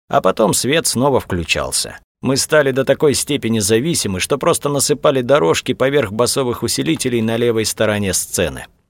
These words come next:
На всех наших турах мы всегда просили одну и ту же вещь, чтобы промоутер ставил в гримёрку зеркало в полный рост на сто восемьдесят пять сантиметров.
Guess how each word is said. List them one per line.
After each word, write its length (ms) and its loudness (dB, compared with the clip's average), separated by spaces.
На 160 0
всех 320 0
наших 340 -2
турах 380 2
мы 100 2
всегда 380 0
просили 480 2
одну 300 2
и 80 2
ту 180 -2
же 180 0
вещь, 420 -4
чтобы 320 0
промоутер 640 2
ставил 400 2
в 80 -6
гримёрку 540 2
зеркало 480 2
в 80 -10
полный 340 2
рост 280 2
на 180 -2
сто 220 0
восемьдесят 600 -2
пять 200 0
сантиметров. 720 -4